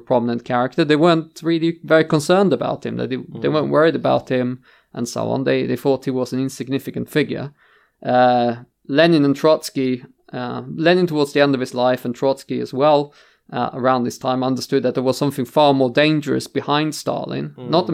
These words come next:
Speaker 1: man himself, who was not a particularly interesting individual, but what lies behind, uh, him. And obviously what this bureaucracy was growing,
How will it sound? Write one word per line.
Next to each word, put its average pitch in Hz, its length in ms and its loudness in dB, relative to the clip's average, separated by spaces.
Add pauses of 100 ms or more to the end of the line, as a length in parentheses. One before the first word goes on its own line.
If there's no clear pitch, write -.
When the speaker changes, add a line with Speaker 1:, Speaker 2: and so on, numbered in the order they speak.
(120)
Speaker 1:
man 131 160 0
himself, 123 640 -6 (100)
who 139 140 -8
was 139 160 -10
not 170 380 -6 (100)
a - 80 -14 (200)
particularly 123 720 -8 (440)
interesting 139 440 -4
individual, 120 540 -4
but 175 340 -2
what 160 260 0
lies 165 320 4
behind, 151 680 -4
uh, - 280 -18
him. 117 300 -10 (300)
And 139 120 -2
obviously 160 280 0
what 147 500 -2 (300)
this 151 180 -4
bureaucracy 170 600 0
was 120 200 -6
growing, 139 520 2